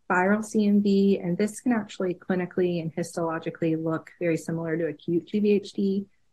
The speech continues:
Um, so it's recommended that staining for C M V pathogens is done, um, if a biopsy is obtained.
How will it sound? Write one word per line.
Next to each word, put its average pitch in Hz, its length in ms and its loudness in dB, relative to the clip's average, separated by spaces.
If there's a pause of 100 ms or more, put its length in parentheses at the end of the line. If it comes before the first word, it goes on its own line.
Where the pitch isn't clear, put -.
(200)
Um, 170 200 -2
so 185 160 -4
it's - 120 -6
recommended 175 600 2
that 165 260 -4
staining 165 460 -2
for 160 160 -4
C 165 240 -6
M 160 100 -4
V 156 160 -2
pathogens 160 720 -6
is 156 160 -8
done, 151 460 -2 (140)
um, 160 220 -8
if 165 120 -8
a 165 60 -4
biopsy - 560 -10
is - 100 -8
obtained. - 500 -10